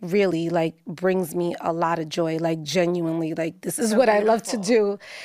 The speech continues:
Speaker 1: And so I really feel a connection towards you. And I, I know, I know. I,
Speaker 2: <laughs>
Speaker 1: guys, I love tissues, by the way, 'cause I'm like,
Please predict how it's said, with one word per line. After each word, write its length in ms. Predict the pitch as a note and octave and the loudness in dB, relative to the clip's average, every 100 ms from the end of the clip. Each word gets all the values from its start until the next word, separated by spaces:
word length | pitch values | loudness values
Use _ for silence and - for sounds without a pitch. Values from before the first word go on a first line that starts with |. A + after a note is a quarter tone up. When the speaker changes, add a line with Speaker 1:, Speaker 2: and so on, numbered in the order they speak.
| - - - | -18 -2 2
Speaker 1:
And 240 | G#3+ A3 | 4 2
so 500 | - G#3+ G3+ F#3+ F3+ - - _ _ _ | 0 2 4 2 0 -8 -20 _ _ _
I 840 | F#3+ G3 G#3+ A3 A3 G#3+ G#3 G3 F4 _ _ _ _ _ _ _ _ _ | 4 6 6 4 2 0 -2 -6 -10 _ _ _ _ _ _ _ _ _
really 640 | F#3 D#3+ G#3+ A3 A#3 A3+ | -10 -2 2 2 0 -2
feel 580 | G3+ - G3 F#3+ F#3+ F3+ - | -8 -6 0 2 2 0 -4
a 100 | - | -8
connection 640 | - F#3+ E3+ - F#3+ F#3 | -4 -2 -2 -4 -6 -6
towards 400 | - G3 F#3+ F3+ | -6 -6 -6 -6
you. 360 | G3+ G#3 A3+ B3+ _ _ _ _ - _ _ | -4 -4 -6 -12 _ _ _ _ -20 _ _
And 220 | A#3 B3 | 2 4
I, 220 | B3+ B3+ G#4+ - - - | 4 0 -4 -14 -20 2
I 180 | C4+ D#4 | 6 6
know, 340 | F4+ F#4 F4+ D#4+ | 6 6 6 6
I 100 | D4 | 6
know. 380 | D4+ D4 C4+ - - - - | 6 6 4 -2 -12 -14 6
I, 180 | C#4+ D4+ B3 | 6 8 6
Speaker 2:
<laughs> 60 | |
Speaker 1:
guys, 280 | B3 B3 A3+ | 6 6 6
I 60 | A3 | 4
love 200 | A3+ B3+ | 4 2
tissues, 480 | G#3+ - G#3 G#3 | 0 2 2 2
by 160 | G3+ G3+ | 6 6
the 100 | G#3 | 6
way, 160 | A3 A3+ | 6 6
'cause 200 | B3+ B3+ | 6 6
I'm 160 | C#4 | 8
like, 180 | D4+ | 6